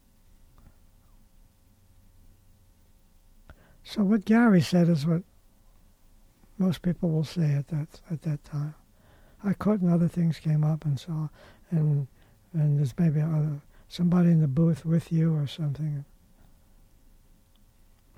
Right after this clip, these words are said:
But now there's another possibility that I can do whatever my job is and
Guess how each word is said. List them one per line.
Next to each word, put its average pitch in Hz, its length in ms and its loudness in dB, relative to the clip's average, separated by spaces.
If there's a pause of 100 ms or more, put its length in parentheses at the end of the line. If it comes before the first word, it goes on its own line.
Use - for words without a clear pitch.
(960)
But 196 140 2
now 277 420 2
there's 202 240 -2
another 214 440 4
possibility 165 880 2 (1080)
that 170 160 4
I 180 80 4
can 170 220 2
do 240 440 2 (1300)
whatever 175 280 4
my 180 200 4
job 185 440 -2
is 143 440 -6 (1600)
and 165 600 6